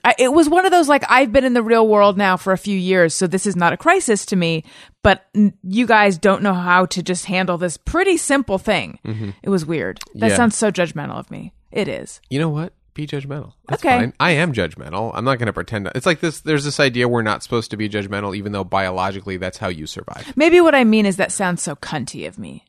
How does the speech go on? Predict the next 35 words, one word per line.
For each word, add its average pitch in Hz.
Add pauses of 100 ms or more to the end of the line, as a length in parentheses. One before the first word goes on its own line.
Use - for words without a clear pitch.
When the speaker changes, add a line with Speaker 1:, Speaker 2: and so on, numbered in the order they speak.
(240)
Speaker 2:
Oh. 110 (580)
Speaker 1:
But 294
I'm 320
Speaker 2:
I'm 302
not 240
Speaker 1:
gonna 175
Speaker 2:
gonna 160
Speaker 1:
be 170
Speaker 2:
use -
that 170
Speaker 1:
cunty. 165
Speaker 2:
word, 180
but 107
if 104
that's 117
your 131
truth, 123
please -
live -
it. -
Speaker 1:
<laughs> - (400)
I 311
actually 370
am 311
having, 247
I'm 208
a 226
little 233
bit 240
at 202
odds 185
with 170
that 156
word 147
because 170